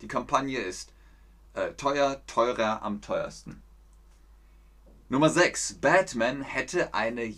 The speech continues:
Yellow Lantern werden können. Ihr kennt vielleicht Green Lantern, vielleicht kennt ihr auch Yellow Lantern. Die Yellow Lanterns ziehen ihre Macht aus Angst.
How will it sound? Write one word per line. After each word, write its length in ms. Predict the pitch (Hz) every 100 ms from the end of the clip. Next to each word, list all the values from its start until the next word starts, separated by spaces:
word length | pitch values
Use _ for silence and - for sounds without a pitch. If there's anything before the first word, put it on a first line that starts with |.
| -
Yellow 540 | 160 202 208 202 208 - - -
Lantern 760 | 117 160 175 160 117 92 82 - -
werden 360 | 110 120 110 104
können. 320 | 117 101 82
Ihr 100 | 131
kennt 220 | 139 156
vielleicht 360 | 156 123 104 -
Green 340 | 110 135 185
Lantern, 560 | 165 160 165 170 165 165 - - -
vielleicht 260 | - 107 110
kennt 220 | - 139
ihr 100 | 120
auch 160 | 101 87
Yellow 380 | 90 104 120 131
Lantern. 560 | 131 143 160 151 185
Die 120 | 113
Yellow 260 | 101 127 160
Lanterns 580 | 123 131 143 127 123 -
ziehen 400 | - - 170 160
ihre 240 | 135 120
Macht 400 | 113 117 123 - -
aus 320 | 104 107 -
Angst. 560 | 104 101 - - -